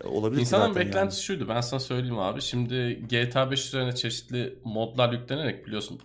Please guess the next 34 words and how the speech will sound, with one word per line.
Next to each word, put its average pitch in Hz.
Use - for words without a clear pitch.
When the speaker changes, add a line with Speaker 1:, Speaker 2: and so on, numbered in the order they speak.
Speaker 2:
oyunun 104
grafikleri 107
muhteşem 107
bir 98
seviyeye 95
Speaker 1:
Evet. 113
Speaker 2:
getiriliyor. 107
Bir 127
de 139
ona 131
gidip 127
işte 120
Vice 120
City -
tarzı 113
modlar 113
yapıyorlar 107
ve 98
YouTube'da 101
da 98
bir 98
sürü 98
böyle 98
Speaker 1:
Ya -
Speaker 2:
video 139
Speaker 1:
olmaz 151
Speaker 2:
var. 113
Speaker 1:
abi 101
yani. 87
Speaker 2:
Adam 110
yani 110
o, -
o 123
modları 127